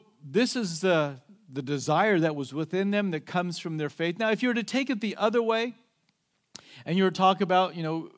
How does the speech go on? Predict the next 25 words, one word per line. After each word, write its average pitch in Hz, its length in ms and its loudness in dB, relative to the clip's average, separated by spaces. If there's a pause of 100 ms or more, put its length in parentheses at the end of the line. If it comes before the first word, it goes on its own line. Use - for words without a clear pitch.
(140)
God's 160 380 4
desire 160 600 0
for 165 280 -8
us, 160 320 0
I 185 40 -10
mean, 185 180 -8
look, 175 380 -10
the 185 80 -8
Lord 240 200 -4
has 190 280 -2
all 214 220 -4
kinds 190 320 -8
of 120 160 -6
great 147 260 -10
things 147 260 -10
planned 127 320 -10
for, 113 260 -14 (480)
for 131 120 -10
your 120 100 -6
life, 110 220 -10
the 131 80 -10
goodness 175 420 -4
that 147 100 -6
he 143 120 -6
has 135 480 -4